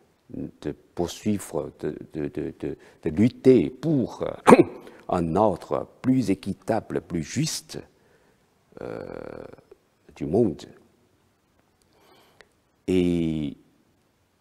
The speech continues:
bien sûr, ce que, euh, nous poursuivons est à l'encontre, euh, des intérêts des États-Unis qui,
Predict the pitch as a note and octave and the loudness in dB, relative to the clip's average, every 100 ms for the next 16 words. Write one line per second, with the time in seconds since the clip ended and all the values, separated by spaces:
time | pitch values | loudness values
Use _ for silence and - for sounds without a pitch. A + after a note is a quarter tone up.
0 | _ _ _ _ D#2 C#2 - F#2 D#2 B1 | _ _ _ _ -6 -6 -2 -2 -2 -6
1 | A#1+ - - - - - D#2 B1+ - _ | -8 -14 -10 -8 -8 -4 -4 -4 -10 _
2 | - D2+ C2 C2+ C2+ F2+ E2+ - D#2+ - | -14 -12 -10 -12 -10 -8 -8 -8 -10 -2
3 | F#2 A2 C#3 - - _ _ _ _ _ | 0 0 -2 -8 -20 _ _ _ _ _
4 | - D2 C#2+ C2 - C#2 G2 G2+ D3 C#3+ | -12 -8 -8 -8 -6 -2 -2 4 6 4
5 | - - B1 - _ _ - - - - | 0 -8 -8 -8 _ _ -20 -20 -20 -14
6 | C2+ A1+ A#1+ C#2 C2+ F2+ F#2+ F#2+ F2+ A2+ | -12 -12 -10 -10 -6 -4 0 0 0 0
7 | C#3+ - - _ _ _ _ - C2+ F#2 | -2 -8 -20 _ _ _ _ -12 -8 -4
8 | F#2 F2 - F2 F#2 C#3 - _ _ _ | -2 -4 -6 -8 -6 -8 -14 _ _ _
9 | _ _ - D#2 D#2 | _ _ -12 -10 -10